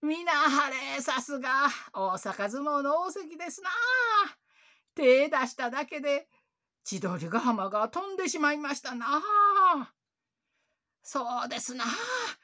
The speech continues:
見事な張り手ですな。」それもそのはず、張るのはうまい、提灯屋で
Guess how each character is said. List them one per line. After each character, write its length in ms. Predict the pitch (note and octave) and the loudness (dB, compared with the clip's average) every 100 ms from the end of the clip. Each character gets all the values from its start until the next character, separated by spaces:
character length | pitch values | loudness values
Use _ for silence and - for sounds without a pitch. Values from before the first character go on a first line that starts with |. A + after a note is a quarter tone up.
| _ _ _ _ | _ _ _ _
見 240 | B3+ C#4+ F4+ G4 | 4 4 2 -4
事 500 | G4 D4 B3 A3 G3 | 2 2 2 0 0
な 100 | F#3+ | -2
張 480 | F3+ F3+ F#3+ D#4+ C4+ | -4 -4 -2 0 0
り 140 | A#3+ | 0
手 140 | A#3 B3 | -2 -6
で 160 | A#3+ | -4
す 160 | A#3 G#3+ | -8 -10
な。」 120 | G3 G3 A#3+ G#4 G#4 F#4 A#3+ G3 - _ _ _ _ _ _ _ _ _ _ _ _ _ _ _ _ - | -8 -4 -4 -4 -6 -6 -8 -10 -20 _ _ _ _ _ _ _ _ _ _ _ _ _ _ _ _ -10
そ 120 | G#3 G3 | -2 2
れ 180 | G3+ | 4
も 240 | F#3+ E3 C#3+ | 4 0 -2
そ 240 | - F3+ | -4 -2
の 220 | B3 C#4 | 0 0
は 200 | B3+ B3 | 0 0
ず、 320 | A#3 A3 G3+ - _ _ _ _ _ _ _ | -2 -8 -12 -16 _ _ _ _ _ _ _
張 300 | - B3 C#4+ | 0 4 4
る 200 | D#4 D4+ | 4 2
の 220 | C4 F#3+ | 2 2
は 260 | F3 E3+ F#3 | 2 2 2
う 100 | B3+ | 2
ま 240 | C4 F3+ | 2 0
い、 240 | D#3 C#3 - _ _ _ _ _ _ _ _ | -4 -8 -14 _ _ _ _ _ _ _ _
提 120 | - G#3+ B3+ E4+ F4+ | -4 4 6 6 4
灯 480 | - E4 E4 D#4+ D#4 | 0 -6 -4 -2 0
屋 180 | C#4+ C4+ | 0 0
で 380 | C4+ C4 - | 0 -2 -4